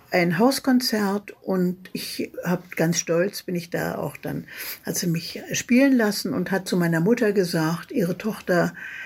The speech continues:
ist musikalisch ja sehr begabt und hat in diesem einen Jahr ja sehr viel gelernt. Und dann hat meine Mutter mir sofort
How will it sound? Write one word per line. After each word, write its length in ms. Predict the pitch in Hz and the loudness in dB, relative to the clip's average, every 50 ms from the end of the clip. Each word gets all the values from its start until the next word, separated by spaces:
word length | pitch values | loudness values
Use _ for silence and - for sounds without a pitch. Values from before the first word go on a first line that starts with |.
| - - | -6 -2
ist 200 | - - - 220 | -2 0 2 2
musikalisch 720 | 190 185 175 185 180 - 196 196 202 190 180 175 - - | 2 2 2 2 0 2 2 2 4 4 4 2 2 2
ja 100 | 170 151 | 2 2
sehr 180 | 156 196 208 | 4 4 4
begabt 640 | 208 220 185 - 180 151 151 180 220 240 - - - | 4 2 2 2 2 2 2 2 2 0 -4 -6 -4
und 220 | - 170 175 170 175 | 0 0 2 2 2
hat 140 | 185 180 | 0 2
in 120 | - 185 175 | 2 2 2
diesem 260 | 180 175 175 180 - | 2 2 2 2 2
einen 220 | - 160 165 185 | 2 2 4 4
Jahr 260 | 185 180 185 170 170 170 | 4 4 4 4 4 4
ja 140 | 170 165 | 4 4
sehr 240 | 160 170 190 208 226 | 4 4 2 2 2
viel 180 | 220 - 214 196 | 2 2 2 2
gelernt. 520 | 208 190 180 165 156 156 160 175 185 180 | 4 4 4 4 4 4 2 2 0 -2
Und 180 | 175 185 180 175 | -2 -2 -2 0
dann 200 | 175 180 175 170 | 0 0 2 0
hat 180 | 185 180 - | 0 -2 -2
meine 220 | - 180 170 170 170 | 0 0 2 2 2
Mutter 260 | 165 170 165 170 165 | 2 2 2 2 2
mir 120 | 170 160 | 2 0
sofort 500 | 170 - - - - 190 208 214 - - | -2 -4 -6 -2 0 0 0 0 -2 -6